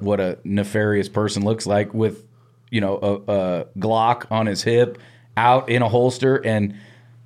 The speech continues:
so my dad obviously was a cop for many years. I remember I brought it up to him, you know, this was a long time ago. And he said, "Oh yeah, th-, that's like the new thing is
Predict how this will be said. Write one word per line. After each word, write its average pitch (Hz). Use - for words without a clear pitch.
so 117
my 123
dad 127
obviously 110
was 104
a 101
cop 110
for 104
many 107
years. 107
I 104
remember 110
I 104
brought 110
it 104
up 104
to 98
him, 113
you 110
know, 107
this 110
was 92
a 90
long 98
time 107
ago. 98
And 92
he 95
said, 95
"Oh 107
yeah, 120
th-, 107
that's 120
like 104
the 104
new 107
thing 127
is 104